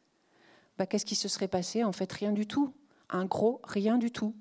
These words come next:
Imaginez tout ce qu'elle aurait perdu, tout ce que nous aurions perdu, en plus du privilège immense d'entendre : «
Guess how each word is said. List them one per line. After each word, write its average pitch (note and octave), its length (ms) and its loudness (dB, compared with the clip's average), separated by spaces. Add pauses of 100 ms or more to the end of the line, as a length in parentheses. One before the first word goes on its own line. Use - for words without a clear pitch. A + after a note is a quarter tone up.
(360)
Imaginez G#3+ 680 6
tout A3 100 -2
ce G3 100 -4
qu'elle G3 160 4
aurait F#3 200 4
perdu, G#3+ 540 2
tout - 160 -8
ce - 80 -4
que G#3+ 120 2
nous A#3+ 320 4
aurions G3+ 240 2
perdu, F#3+ 460 -2 (600)
en G3+ 140 4
plus A#3+ 300 4
du G#3 140 2
privilège G3+ 600 2 (100)
immense B3 720 4 (720)
d'entendre : « F#3+ 600 0